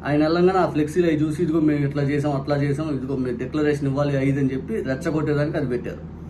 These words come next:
ఆయన ఒకసారి ఆ టూర్ అనేది క్యాన్సిల్ చేసుకోవడంతో వెంటనే ఆ ఫ్లెక్సీలు తీసేపించారు. ఇంకా అప్పుడు దాని అర్థం ఏంది? కేవలం ఆయనకే డిక్లరేషన్, ఇంకెవరికి పని లేదు ఈ రాష్ట్రంలోనే కదా, అంతే కదా.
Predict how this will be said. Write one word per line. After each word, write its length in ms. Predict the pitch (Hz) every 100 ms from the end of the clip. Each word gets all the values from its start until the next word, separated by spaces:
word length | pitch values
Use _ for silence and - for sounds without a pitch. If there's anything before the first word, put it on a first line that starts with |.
| - - -
ఆయన 160 | 180 180
ఒకసారి 320 | 175 202 202
ఆ 60 |
టూర్ 280 | 175 170 196
అనేది 200 | 196 190
క్యాన్సిల్ 420 | 175 160 170 170
చేసుకోవడంతో 500 | 156 147 143 131 123
వెంటనే 420 | - 190 196 - 196
ఆ 40 |
ఫ్లెక్సీలు 400 | 147 151 139 170
తీసేపించారు. 580 | 135 120 107 - 98 - - - - - - - 160
ఇంకా 140 | 180
అప్పుడు 180 | 180 165
దాని 180 | 165 160
అర్థం 280 | 156 175
ఏంది? 340 | 180 151 143 143 - - - - - -
కేవలం 340 | 160 170 190
ఆయనకే 520 | 165 151 156 170 175 143
డిక్లరేషన్, 500 | 139 151 143 120 123
ఇంకెవరికి 420 | 127 139 151 151
పని 180 | 143 131
లేదు 140 | 131
ఈ 100 | 117
రాష్ట్రంలోనే 560 | 113 117 - 135 123 123
కదా, 160 | 135 214 - - - - - - - - - - -
అంతే 200 | 170 185
కదా. 220 | 139 123